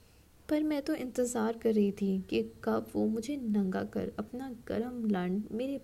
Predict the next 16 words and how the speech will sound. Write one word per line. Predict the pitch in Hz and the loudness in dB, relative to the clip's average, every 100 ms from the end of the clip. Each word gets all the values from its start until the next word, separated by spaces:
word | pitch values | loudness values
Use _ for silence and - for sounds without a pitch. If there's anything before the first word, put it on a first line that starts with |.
| - | -4
बदन | 208 208 208 | -2 2 4
में | 208 190 | 4 2
डालेगा, | 180 165 165 175 185 - - - - | -2 -2 -2 -4 -6 -12 -20 -20 -6
कब | 269 285 | -4 -2
मेरी | 277 269 262 | -4 -4 -6
चूतियाँ | - 208 208 220 220 | -2 0 0 -2 -2
चूसेगा। | 214 202 - 190 180 180 185 - - - - - - - - - - | 0 -2 -2 -6 -4 -6 -8 -14 -20 -20 -20 -20 -20 -20 -20 -20 -6
वो | 208 202 | 2 6
अपना | 233 226 226 240 | 6 2 -4 -4
हाथ | 226 220 202 220 240 | -2 0 0 -2 -4
मेरी | 262 311 320 - | -2 -2 -2 -2
चड्डी | 214 202 220 | -2 0 -2
के | 277 | -4
अंदर | 277 - 196 190 254 | -8 -2 0 2 0
से | 262 254 | -2 -4
निकालकर | 220 220 185 202 - 185 | -4 -2 -2 -2 -2 -4